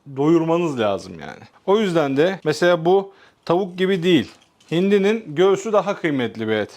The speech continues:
But kısmı tamamen böyle sert bir et. Bunu adam etmek için şöyle dışına bir yemek kaşığı kadar tereyağını şu paketin içerisine koyuyoruz.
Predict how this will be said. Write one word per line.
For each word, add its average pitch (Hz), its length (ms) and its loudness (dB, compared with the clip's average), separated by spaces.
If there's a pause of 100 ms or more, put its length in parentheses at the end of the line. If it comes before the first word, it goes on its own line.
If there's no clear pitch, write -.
(160)
But 185 180 0
kısmı 190 420 -2
tamamen 190 580 0 (640)
böyle 165 460 2 (140)
sert 185 440 0
bir 185 200 0
et. 175 360 0 (140)
Bunu 190 380 0 (460)
adam 185 280 0
etmek 208 360 -2
için 185 320 -4 (120)
şöyle 180 400 0 (400)
dışına 160 460 -2
bir 202 120 2
yemek 185 340 2
kaşığı 143 360 -2
kadar 165 380 0 (100)
tereyağını 175 680 2 (240)
şu - 200 -6
paketin 175 500 -2
içerisine 180 720 -2 (560)
koyuyoruz. 139 600 -2